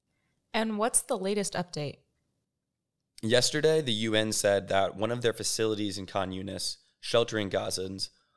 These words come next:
Speaker 2: was hit by tank shells, killing twelve and injuring more than seventy-five. The I D F denies the attacks, but it had previously stated that Hamas had command and control centers in the area.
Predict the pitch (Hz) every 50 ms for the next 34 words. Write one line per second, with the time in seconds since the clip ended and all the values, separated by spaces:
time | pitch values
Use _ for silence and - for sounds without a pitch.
0 | _ _ - 107 101 - - - 131 120 - - - 98 98 98 90 - - -
1 | - 120 110 110 - - - - - - 107 - - - - - 113 104 101 101
2 | 98 - - - 110 104 107 107 107 101 98 95 92 - 98 98 92 147 95 95
3 | 98 95 - _ _ _ _ _ - 101 107 104 101 98 92 - 98 101 110 92
4 | 98 - - 98 101 - - - _ _ _ _ _ _ _ _ _ _ - 113
5 | - - 131 131 131 123 120 117 - - 101 98 98 98 107 120 123 117 - 98
6 | 98 - - - 95 95 95 - - - - - 98 95 92 - - _ _ _
7 | _ _ - 110 120 113 - - 147 147 147 143 135 - 113 107 - - - 101
8 | 98 - 95 95 95 117 104 98 98 98 98 98 - - - - - 101 98 98
9 | 101 101 98 98 90 95 95 - - 101 98 92 - - 95 101 98 95 - -
10 | 98 92 - - 95 95 92 90 98 - - -